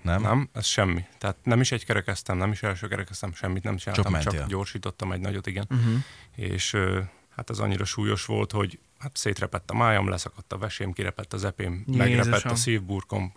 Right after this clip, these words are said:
Speaker 2: a
Speaker 3: Atya
Speaker 2: hasfalam
Speaker 3: úr.
Speaker 2: megrepett, mind a két tüdőm összeomlott, kettő hétig voltam kómába. Hát konkrétan egy két-három hétig csak a gépek tartottak életben.
Speaker 1: Azt a mindent. És akkor ezek után te még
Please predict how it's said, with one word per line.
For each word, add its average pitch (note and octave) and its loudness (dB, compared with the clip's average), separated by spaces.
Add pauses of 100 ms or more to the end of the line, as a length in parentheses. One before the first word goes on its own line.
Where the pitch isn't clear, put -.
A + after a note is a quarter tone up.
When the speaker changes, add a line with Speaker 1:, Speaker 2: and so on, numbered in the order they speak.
Speaker 2:
a D3+ 0
Speaker 3:
Atya C#3 2
Speaker 2:
hasfalam A#2+ 4
Speaker 3:
úr. G2 2
Speaker 2:
megrepett, F#2+ -2 (600)
mind A2 4
a G2 4
két F#2+ 0
tüdőm F#2+ 0
összeomlott, F#2+ 0 (480)
kettő F#2 0
hétig F#2 0
voltam F#2 -2
kómába. F#2+ 0 (760)
Hát C#3 0
konkrétan A#2 2
egy G#2 2
két-három G2 4
hétig F#2+ 0
csak - -2
a G2 2
gépek F#2 -4 (240)
tartottak - -6
életben. F#2 -2 (140)
Speaker 1:
Azt - 0
a G2+ 0
mindent. G2 0
És G#2+ 2
akkor A#2 0
ezek B2 4
után A#2 4
te A2 2
még G2 2